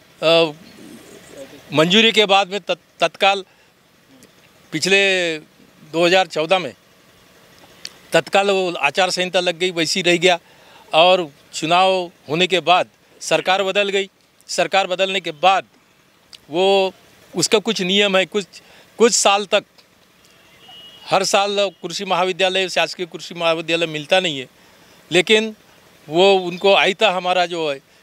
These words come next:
हमारे यहाँ के वित्त मंत्री जी ने अपने क्षेत्र में मूल जैसे ठिकान में इसको स्थापित किया है, जो आदिवासी क्षेत्र के, अ, हमारे जो कृषि महाविद्यालय। अभी हमारे बच्चों को अकोला,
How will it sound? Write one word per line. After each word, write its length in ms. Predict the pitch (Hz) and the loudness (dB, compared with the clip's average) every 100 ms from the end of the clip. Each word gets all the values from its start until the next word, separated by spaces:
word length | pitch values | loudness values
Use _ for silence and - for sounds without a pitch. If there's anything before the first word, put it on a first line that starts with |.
| _ | _
हमारे 300 | 147 170 170 | -2 0 2
यहाँ 200 | 175 156 | 2 0
के 120 | 160 160 | -2 -10
वित्त 200 | 156 151 | -10 -10
मंत्री 340 | 156 151 156 | -10 -8 -8
जी 120 | 151 | -6
ने 160 | 156 143 - - - - | -2 -4 -6 -20 -12 -2
अपने 260 | 175 202 | 0 0
क्षेत्र 360 | 196 - 165 170 | 0 -2 -2 -2
में 220 | 165 160 147 - _ - | 0 -2 -4 -20 _ -12
मूल 280 | 135 180 175 | 0 0 2
जैसे 280 | 165 160 | 0 0
ठिकान 360 | 160 156 160 151 | -6 -4 0 0
में 260 | 156 156 143 - 151 | -2 -6 -8 -12 -12
इसको 260 | 131 - | -8 -6
स्थापित 460 | - - - 147 127 | -6 -2 -2 -2 -14
किया 240 | - 127 | -4 -4
है, 180 | 110 113 | -4 -6
जो 140 | 123 | 0
आदिवासी 460 | 143 120 139 135 131 | 0 0 0 -4 -4
क्षेत्र 320 | 131 127 123 | -8 -8 -8
के, 180 | 131 127 - - - - | -8 -8 -10 -20 -20 -6
अ, 260 | 143 131 123 | 0 2 2
हमारे 440 | 123 131 135 127 117 113 110 | 4 2 2 0 -6 -8 -8
जो 120 | 120 | -8
कृषि 440 | 107 - 135 - | -10 -10 -6 -4
महाविद्यालय। 640 | 147 113 117 107 113 107 98 - - - 151 | 0 0 -2 -6 -8 -6 -10 -14 -20 -8 -2
अभी 200 | 151 175 | 2 2
हमारे 280 | 156 160 165 | 2 0 0
बच्चों 320 | 151 - 170 | -4 -6 -6
को 140 | 190 | -2
अकोला, 400 | 165 170 185 185 | -2 0 0 0